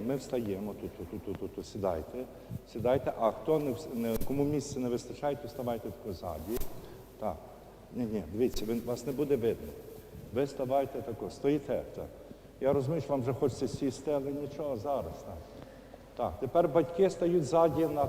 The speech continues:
цю лавку. Ну. Ходіть, ходіть тако. Пані, ви покажіть приклад. Ну. Перше, ну то файно.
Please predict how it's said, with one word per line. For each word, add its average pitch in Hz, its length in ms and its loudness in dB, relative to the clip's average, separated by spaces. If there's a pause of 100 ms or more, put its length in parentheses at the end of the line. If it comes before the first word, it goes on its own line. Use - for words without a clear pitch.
(100)
цю 156 80 0
лавку. 131 380 6 (140)
Ну. 104 80 -4 (1200)
Ходіть, 151 300 4
ходіть 135 240 0
тако. 101 140 -4 (1200)
Пані, 151 260 2
ви 139 140 6
покажіть 131 460 0
приклад. 104 360 2 (160)
Ну. 95 60 -6 (840)
Перше, 117 420 6
ну 123 80 2
то 120 140 -4
файно. 110 300 0